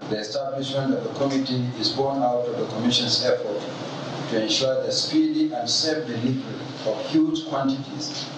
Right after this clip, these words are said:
of sensitive and non-sensitive materials for the twenty twenty-three general election. The logistics for the clearance,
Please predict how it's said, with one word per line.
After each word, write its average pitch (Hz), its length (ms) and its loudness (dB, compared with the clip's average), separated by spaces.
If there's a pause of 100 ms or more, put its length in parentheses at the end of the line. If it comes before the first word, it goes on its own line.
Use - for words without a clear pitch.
(160)
of 110 160 2
sensitive 147 680 2 (140)
and 117 160 0
non-sensitive - 580 2
materials - 680 0 (420)
for 107 100 2
the 110 160 0
twenty 123 320 -2
twenty-three 110 760 -2
general - 520 0
election. 508 500 -2 (1400)
The 104 160 2
logistics 151 500 0
for 139 180 0
the 110 140 0
clearance, 139 760 2